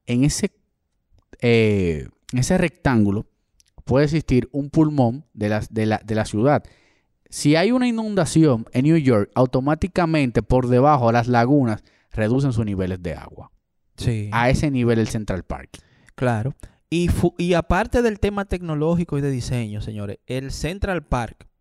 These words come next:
Speaker 2: trasladándonos a la época, donde había múltiples razas, problemas sociales, interculturales, toda esa vaina,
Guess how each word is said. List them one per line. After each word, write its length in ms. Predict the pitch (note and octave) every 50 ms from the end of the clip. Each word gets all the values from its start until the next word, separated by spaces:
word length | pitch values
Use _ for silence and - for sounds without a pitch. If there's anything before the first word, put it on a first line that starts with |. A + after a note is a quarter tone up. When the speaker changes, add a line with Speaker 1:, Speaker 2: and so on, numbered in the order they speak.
| _ _ _ _ _ _ -
Speaker 2:
trasladándonos 680 | - C3 A#2+ B2 B2 A#2 B2 C3 C#3+ D#3 D#3 D#3 D3+ D3
a 80 | D3+
la 160 | D3 C#3 B2+ B2+
época, 420 | A#2+ - - G#2 - - A2+ A#2+ - _ _ _ - _ _ _ _ _ _ _ _ _ _ -
donde 300 | - C3 C3 C3 B2+ A#2+
había 560 | A#2 A#2 C3 C3 C#3+ D3 D3 D3 C#3+ C#3+ _ _ _ _ _ _ _ -
múltiples 680 | - A#2+ C#3+ F3 F#3+ F3+ - F3 E3+ D3+ D3 C#3 A2+
razas, 360 | - A#2+ A2 G2+ - - G#2
problemas 480 | - - A#2 A2+ A2+ A#2+ C3 C#3 C3+ -
sociales, 840 | - B2 A2 - - G#2+ A2 G#2+ G#2+ G#2+ G#2 G#2 G#2 - - - _ _ _ -
interculturales, 1080 | - A2 A2 G2+ A2 A2 G#2+ - - A2+ G#2 - - A2 A2 A2 A2 A2 G#2+ G#2+ G#2
toda 140 | - - A#2
esa 160 | - - B2+
vaina, 340 | A2+ A2 G2+ G2+ G2 G#2